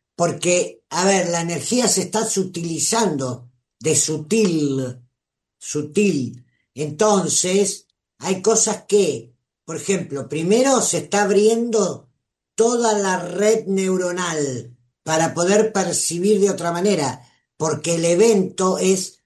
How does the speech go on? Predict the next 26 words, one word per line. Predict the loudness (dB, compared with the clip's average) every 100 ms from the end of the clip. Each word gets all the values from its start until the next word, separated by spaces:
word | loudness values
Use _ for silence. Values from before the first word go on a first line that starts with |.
| _
subir | -6 -2 2 2 4 2 0 -6 -12
de | -6 -2
vibración. | -2 -2 -2 2 4 4 0 -4 -12 -20 _ _
Esto | 0 0 2
es | 2
lo | 2
que | 0
está | -4 -2 0
pasando | 0 0 0 0
en | -2 -6
este | -6 -8
tiempo, | 0 2 2 -2 0 0 0 -4 _ _ _ _ _ _
que | -8
por | -4 0
eso | 0 0 0
les | 0 0
decía | -2 -4 0 2 2 0 -6 _ _ _ _ _ _ _ _
que, | -6
bueno, | -2 -2 -2 -6 -4
que, | -2 -2
que | -2 -4
si | -4 -4
se | -6 -6
podían | -4 0 0 0
limpiar, | -4 -4 -2 -2 0
bárbaro. | -4 -4 -6 -8 -10